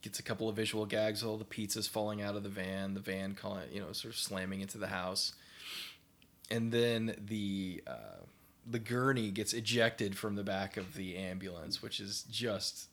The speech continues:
hilarious. Uh, the camera's mounted on it. They're being pulled through all of this stuff. I love all the people that are around just kind of observing these ridiculous things. Uh, I love that at the end of this movie, there are people on bicycles everywhere.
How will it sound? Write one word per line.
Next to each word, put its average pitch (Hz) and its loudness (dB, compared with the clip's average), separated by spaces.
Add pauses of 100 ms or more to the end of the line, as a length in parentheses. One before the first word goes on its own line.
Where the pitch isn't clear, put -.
(140)
hilarious. 82 -2 (520)
Uh, 95 4
the 95 -2
camera's 117 4
mounted 107 4
on 101 2
it. 101 -2
They're 110 -2
being 101 -2
pulled 101 -2
through 104 -2
all 95 0
of 98 -6
this 101 0
stuff. 98 2
I 95 0
love 98 -2
all 92 -2
the 98 -6
people 98 -6
that 95 -2
are 92 -2
around 90 -4
just 95 -4
kind 104 -6
of 101 -4
observing 101 -4
these 101 -8
ridiculous 101 -6
things. 98 -4 (560)
Uh, 113 10
I 127 6
love 185 6
that 135 8
at 127 0
the 131 4
end 131 4
of 127 2
this 120 2
movie, 127 2
there 113 4
are - -4
people 156 0
on 127 2
bicycles 104 0
everywhere. 92 -2